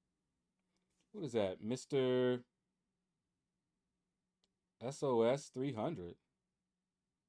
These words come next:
Laser John, congratulations. Uh, anybody else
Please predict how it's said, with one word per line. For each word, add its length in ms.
Laser 280
John, 380
congratulations. 1120
Uh, 1000
anybody 800
else 640